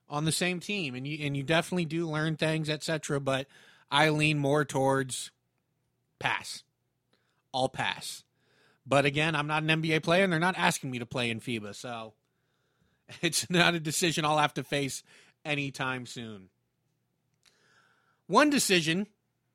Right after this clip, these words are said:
that teams have to face is who will take a clutch shot, a last shot. And Zach Harper of The Athletic wrote about this recently. Uh, it's really interesting. He, he did it for all the, uh, Western Conference teams. And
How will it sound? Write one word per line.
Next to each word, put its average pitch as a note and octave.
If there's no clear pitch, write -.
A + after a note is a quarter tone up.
that D#3
teams F3+
have E3
to E3
face F3
is D#3+
who G3
will F#3
take F3
a D#3+
clutch E3
shot, C#3+
a C#3+
last C#3+
shot. C3
And C3+
Zach E3+
Harper E3
of D3+
The D#3
Athletic C#3+
wrote C#3+
about C3+
this C#3
recently. C#3
Uh, C#3+
it's D3+
really A3
interesting. F3
He, E3
he E3
did F3
it E3+
for D#3+
all D#3
the, D3+
uh, C3+
Western D3
Conference C#3+
teams. C#3
And D3+